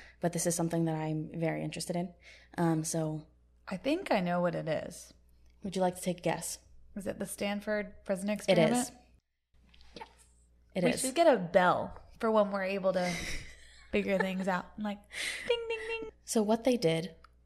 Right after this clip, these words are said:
Speaker 1: was they had replied to an ad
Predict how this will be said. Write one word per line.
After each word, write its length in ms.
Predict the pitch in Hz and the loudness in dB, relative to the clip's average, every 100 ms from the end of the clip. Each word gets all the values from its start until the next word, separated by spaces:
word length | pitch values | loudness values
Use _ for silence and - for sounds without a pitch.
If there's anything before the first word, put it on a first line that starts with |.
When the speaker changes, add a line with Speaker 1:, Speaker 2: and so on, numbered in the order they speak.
| _ _ | _ _
Speaker 1:
was 160 | - 196 | -4 2
they 160 | 202 208 | 4 4
had 400 | 208 185 180 - | 2 0 -2 -6
replied 840 | 185 175 175 - 190 185 202 220 - | -8 -2 -2 -2 -4 -2 -2 -4 -6
to 160 | - 208 | -2 -2
an 80 | |
ad 420 | - 170 160 160 | 0 -2 -2 -4